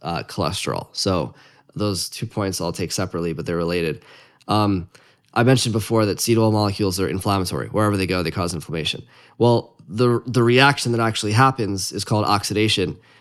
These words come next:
and oxidation is accelerated by the presence of light, heat, and oxygen.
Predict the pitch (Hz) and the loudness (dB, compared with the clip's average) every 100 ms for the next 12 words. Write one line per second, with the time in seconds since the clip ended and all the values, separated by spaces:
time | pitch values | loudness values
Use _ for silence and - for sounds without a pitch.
0 | _ - - 117 110 117 107 104 110 101 | _ -6 0 0 0 0 0 2 2 0
1 | - 95 73 - 131 135 117 104 98 90 | -2 -4 -2 2 4 6 4 4 2 0
2 | - 95 98 92 82 71 95 107 95 95 | 0 2 2 2 -2 -4 -6 -4 -4 -4
3 | 90 92 98 98 90 - _ _ - - | -6 -2 0 0 -2 -8 _ _ -10 -2
4 | 110 - 73 92 90 92 98 - - 71 | -2 -2 -2 -2 0 0 0 -4 -8 -12